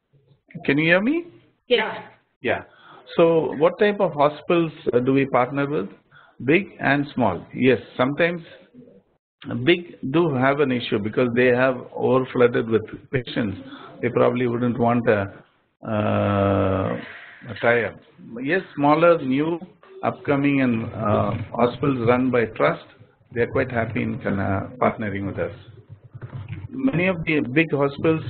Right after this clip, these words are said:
Speaker 1: uh, celebrate annual day. They want to spread awareness. Again, there we, they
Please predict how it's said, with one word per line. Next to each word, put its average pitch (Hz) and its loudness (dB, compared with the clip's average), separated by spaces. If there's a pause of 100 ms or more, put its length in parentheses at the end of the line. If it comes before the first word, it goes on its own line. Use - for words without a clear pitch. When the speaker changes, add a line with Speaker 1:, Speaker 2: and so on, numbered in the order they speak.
(160)
Speaker 1:
uh, 117 0 (220)
celebrate 147 2
annual 127 0
day. 127 0 (320)
They 113 0
want 131 4
to 131 -6
spread 117 -2
awareness. 127 2 (560)
Again, 143 0
there 143 4
we, 127 0
they 107 2